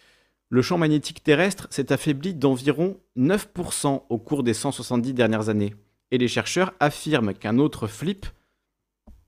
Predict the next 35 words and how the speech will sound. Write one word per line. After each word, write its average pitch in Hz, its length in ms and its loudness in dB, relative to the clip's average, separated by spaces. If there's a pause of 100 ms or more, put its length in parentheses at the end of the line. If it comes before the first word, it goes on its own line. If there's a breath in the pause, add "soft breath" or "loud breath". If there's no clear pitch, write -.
(360)
donc 117 160 -6
un 110 100 0
autre 139 240 0
retournement 135 760 2
des, 101 300 -2
des 104 100 -4
pôles, 151 340 0 (1200)
pourrait 123 280 0
être - 300 0
envisagé. 117 680 0 (920)
Ça, 135 140 0
c'est - 100 0
assez 120 220 0
terrifiant, 107 400 -2
hein. - 100 -14
Ils 101 100 -6
le 95 100 2
disent, 104 220 -6
euh, 87 40 0
voilà, 90 180 -2
on 95 80 -8
peut 117 160 -2
envisager 110 540 2
un 117 100 2
autre 110 240 -2
pôle, 160 220 -2
mais 110 100 -2
c'est - 140 -10
quand 107 100 -6
même, 123 180 0
euh, 95 200 -2 (680)
voilà, 98 120 -4
une 92 60 -8
possibilité. 110 760 -2
Euh, 98 160 2